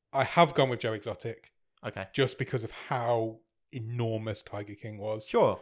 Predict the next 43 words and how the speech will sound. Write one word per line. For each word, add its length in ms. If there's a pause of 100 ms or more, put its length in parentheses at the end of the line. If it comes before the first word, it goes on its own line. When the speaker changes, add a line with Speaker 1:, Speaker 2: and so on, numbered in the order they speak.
(140)
Speaker 1:
It 80
was 140
a 40
sensation 680
and 100
it 80 (160)
put 160
Netflix 340
on 60
Speaker 2:
Don't 0
Speaker 1:
the 80
map. 80
Speaker 2:
disagree 340
with 80
you 200
at 200
all. 200
Speaker 1:
It's 220
the 80
reason 220
why 60
Netflix 340
got 140
so 220
many 320
more 200
viewers 340
during 260
the 80
pandemic. 520
Speaker 2:
Yeah. 100 (120)
Speaker 1:
It, 300
it 180
made 220
them 280
millions 560
and 80
millions 320
and 80
millions 360
of 60
pounds. 360 (800)
Um, 220